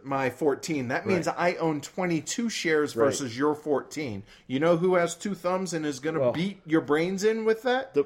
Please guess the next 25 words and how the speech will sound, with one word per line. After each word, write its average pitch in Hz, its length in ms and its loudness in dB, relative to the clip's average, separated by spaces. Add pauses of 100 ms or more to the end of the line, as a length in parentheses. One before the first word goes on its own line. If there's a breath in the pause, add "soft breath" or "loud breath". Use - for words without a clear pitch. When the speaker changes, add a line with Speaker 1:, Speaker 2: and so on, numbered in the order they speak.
Speaker 1:
Me. 151 220 2
Speaker 2:
right, 107 220 0
the 131 100 2
presumption 170 580 0
of 147 80 -4
the 131 80 -4
strategy 123 640 -4
is 101 140 -2
that 104 420 -8
you 135 260 -8
own 127 560 -4
other 135 300 0
shares 110 600 -6 (480)
that 110 300 -6 (580)
do 165 220 0
have 120 160 -4
to 117 80 -6
respect 104 380 -8
their 104 80 -10
certificate 107 520 -10
limit 104 260 -8
of 90 140 -10
more 110 160 -2
valuable 107 440 -4
companies. 151 500 -8